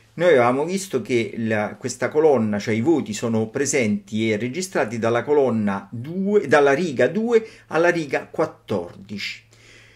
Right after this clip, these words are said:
Per far f-, col-, calcolare questo con le formule preimpostate di Numbers, dobbiamo, eh, inserire dei cosiddetti riferimenti di cella.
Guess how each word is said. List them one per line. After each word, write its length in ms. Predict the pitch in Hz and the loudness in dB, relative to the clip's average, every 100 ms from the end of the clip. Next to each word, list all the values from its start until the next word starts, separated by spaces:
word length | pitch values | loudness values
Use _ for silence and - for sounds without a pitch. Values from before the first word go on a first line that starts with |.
| _ _ _ | _ _ _
Per 140 | 262 285 | 0 2
far 180 | 202 135 | 2 0
f-, 160 | - - - | -2 -20 -20
col-, 320 | - 131 131 - | -2 -2 -2 -4
calcolare 480 | 123 120 147 151 127 | -4 0 2 2 2
questo 460 | 117 101 - 113 | -2 -2 -4 -6
con 260 | 110 175 131 | -2 -2 0
le 240 | 120 123 | 2 0
formule 540 | - 156 - 139 113 101 | -2 0 2 2 -2 0
preimpostate 1080 | 127 143 127 110 110 - 151 123 104 101 | 0 0 0 -4 -6 0 0 2 -2 -6
di 120 | 95 | -6
Numbers, 680 | 113 95 90 98 147 - - 202 | -4 -4 -4 -2 -2 -2 0 0
dobbiamo, 640 | 240 220 131 127 147 - | 0 0 2 2 -4 -4
eh, 440 | 139 139 135 131 | -2 -2 -2 -4
inserire 540 | 175 202 254 247 247 180 | -2 -2 -2 -2 2 2
dei 240 | 165 160 | 2 -2
cosiddetti 540 | - 202 220 139 101 135 | -4 -2 -2 -4 -4 -8
riferimenti 640 | 165 180 196 147 113 110 | -2 0 0 0 -2 -4
di 100 | 113 | -8
cella. 580 | 113 110 101 101 107 113 | -4 -2 -2 -2 -4 -8